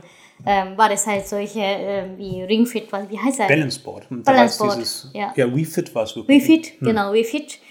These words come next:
Speaker 1: Es war richtig, richtig, richtig beliebt in Japan.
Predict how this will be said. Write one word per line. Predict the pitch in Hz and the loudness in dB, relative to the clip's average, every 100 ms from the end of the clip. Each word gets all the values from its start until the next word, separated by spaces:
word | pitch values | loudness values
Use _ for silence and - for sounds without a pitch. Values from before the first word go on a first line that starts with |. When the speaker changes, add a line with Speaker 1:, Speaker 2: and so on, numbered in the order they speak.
| _ | _
Speaker 1:
Es | - | 0
war | 226 | 6
richtig, | 254 320 254 240 277 | 6 6 2 0 -2
richtig, | 285 233 214 - | -4 -4 -6 -6
richtig | 226 311 320 226 - | 0 0 0 -8 -6
beliebt | 208 190 233 320 - | -6 -4 -6 -6 -12
in | 196 | -12
Japan. | 190 180 180 190 254 | -10 -10 -8 -6 -6